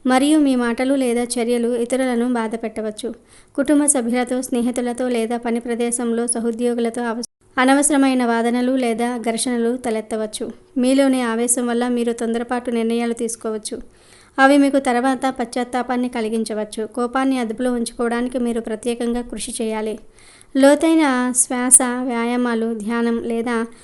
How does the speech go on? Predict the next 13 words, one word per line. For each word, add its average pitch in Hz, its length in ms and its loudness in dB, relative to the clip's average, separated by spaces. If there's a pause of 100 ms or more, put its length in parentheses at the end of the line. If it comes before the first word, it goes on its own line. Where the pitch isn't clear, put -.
(200)
కోపాన్ని 302 440 6
తగ్గించే 240 500 -2 (100)
ఇతర 240 180 -2
పద్ధతులను 233 640 -2
అభ్యసించడం 233 800 -2
ద్వారా 226 280 -4
మీరు 247 300 2
మీ 240 180 0
భావోద్వేగాలను 233 880 -2
నియంత్రించుకోవచ్చు. 226 920 -2 (560)
కుజుడి 294 260 4
ప్రభావం 262 460 0
వల్ల 247 200 0